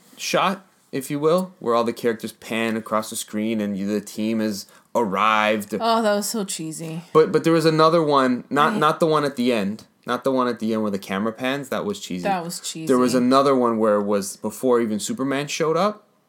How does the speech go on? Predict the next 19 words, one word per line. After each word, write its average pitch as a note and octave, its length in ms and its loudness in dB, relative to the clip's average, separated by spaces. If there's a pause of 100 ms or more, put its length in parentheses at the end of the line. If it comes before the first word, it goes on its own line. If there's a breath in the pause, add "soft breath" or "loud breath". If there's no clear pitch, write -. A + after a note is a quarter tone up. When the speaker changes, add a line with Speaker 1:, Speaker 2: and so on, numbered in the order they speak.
(180)
Speaker 1:
where G#2+ 580 2 (320 soft breath)
the A2+ 100 -2
five A#2 460 0
of C#3 140 -4
them D#3 340 -2
entered B2 360 -4
the A#2 80 -4
shot, C3 460 -2 (440)
like, A#2 200 -4
in A2 100 -2
an G#2+ 100 -2
action A2+ 400 -4
sequence, F3 640 -4
and A#2 200 -2
you A2 100 -2
said, A2 360 0
"Okay, G#2 460 -2 (140)
this B2 260 -2
is, A2+ 280 -4